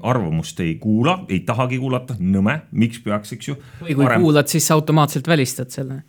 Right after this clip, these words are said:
Speaker 1: Jah, eks ju, noh, pigem, pigem ma bloki lihtsalt ära, eks ju. Ja siis saad, saad nagu seda infot, eks ju, mis sulle sealt, no mida, mida räägivad sulle su need inimesed, kes,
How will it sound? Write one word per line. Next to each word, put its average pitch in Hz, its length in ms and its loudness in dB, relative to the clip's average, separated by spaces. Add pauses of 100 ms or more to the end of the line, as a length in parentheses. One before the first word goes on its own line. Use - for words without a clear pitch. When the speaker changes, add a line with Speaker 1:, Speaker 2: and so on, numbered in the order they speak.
(120)
Speaker 1:
Jah, 165 540 6 (100)
eks - 160 -8
ju, 90 140 -6 (100)
noh, 131 240 0 (320)
pigem, 120 320 0
pigem 131 240 4
ma 90 200 4
bloki 98 400 -2
lihtsalt 82 360 -2
ära, 80 240 0
eks - 160 -8
ju. - 140 -8 (100)
Ja 123 80 -4
siis 180 160 0 (140)
saad, 107 420 2
saad 101 400 0
nagu 87 160 0
seda 143 240 0
infot, 196 480 2
eks - 160 -4
ju, 92 80 2
mis 101 160 2
sulle 87 280 0
sealt, - 500 -6 (680)
no 196 100 0
mida, 120 240 4 (100)
mida 143 240 2
räägivad 120 400 2
sulle 104 240 2
su 110 200 0
need 110 280 6
inimesed, 87 460 2
kes, 90 180 -2